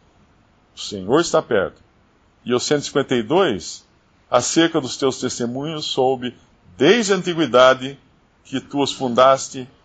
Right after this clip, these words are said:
para sempre." Aqui lembra aquelas passagens que fala de, eh, o Senhor Jesus fala assim: "Eu sou o Alfa e eu sou o Ômega." Ele é o princípio,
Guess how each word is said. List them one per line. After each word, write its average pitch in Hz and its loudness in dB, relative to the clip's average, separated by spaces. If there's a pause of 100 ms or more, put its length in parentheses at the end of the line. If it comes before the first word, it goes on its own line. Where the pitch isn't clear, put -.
(360)
para 107 4
sempre." - -14 (540)
Aqui 110 -6
lembra 110 -2
aquelas 110 -2
passagens 107 0
que 110 -14
fala 104 2
de, 101 -6 (560)
eh, 78 -2 (680)
o 98 -16
Senhor 110 -2
Jesus 107 -4
fala 107 6
assim: 110 -2
"Eu 117 -2
sou 117 -2
o 107 4
Alfa 190 4 (920)
e 110 -16
eu 107 -2
sou 107 0
o 101 0
Ômega." 76 -4 (960)
Ele 85 -4
é - 4
o 87 0
princípio, 190 -6